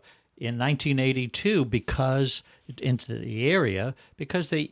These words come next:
feed on aphids in our field crops, our gardens. So as frustrating as it may be that these little rascals will get into your home, they do serve a purpose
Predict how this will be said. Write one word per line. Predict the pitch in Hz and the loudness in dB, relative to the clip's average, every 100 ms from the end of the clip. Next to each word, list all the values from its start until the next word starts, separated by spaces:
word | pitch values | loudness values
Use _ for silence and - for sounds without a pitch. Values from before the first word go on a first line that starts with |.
| _ | _
feed | - - 170 151 | -4 0 2 4
on | 123 131 - | 2 2 0
aphids | 147 185 - 82 82 - | 0 0 -2 -12 -12 -12
in | 107 95 | -10 -8
our | 95 | -8
field | 131 127 120 | -4 -4 -4
crops, | 131 123 123 - | -4 -2 -2 -6
our | - | -10
gardens. | 113 123 131 120 120 113 - - - - | 0 2 2 2 -2 -2 -6 -16 -20 -16
So | - 131 123 127 131 | -2 2 4 2 0
as | 110 | -4
frustrating | - - 165 160 - 143 131 143 143 147 147 - | -8 -6 -2 -2 -2 0 2 0 0 -4 -6 -8
as | 117 113 | -4 -2
it | 104 | -2
may | 101 120 139 | -2 0 2
be | 147 151 113 113 _ _ - | 4 4 4 -2 _ _ -12
that | 101 95 | -12 -10
these | 117 120 117 135 | -8 -8 -6 -6
little | 120 | -2
rascals | 110 110 120 - 110 101 - | 0 2 0 -2 -4 -4 -6
will | 104 | -8
get | 101 113 | -6 -4
into | 120 117 113 | -4 -6 -8
your | 101 92 | -8 -8
home, | 120 151 113 98 104 _ - - _ | -2 -2 -2 -4 -8 _ -20 -20 _
they | 113 107 | -8 -6
do | 104 127 | 0 0
serve | 135 123 107 | 2 0 0
a | 107 | -2
purpose | 101 - 123 113 104 - | -4 0 0 0 -4 -6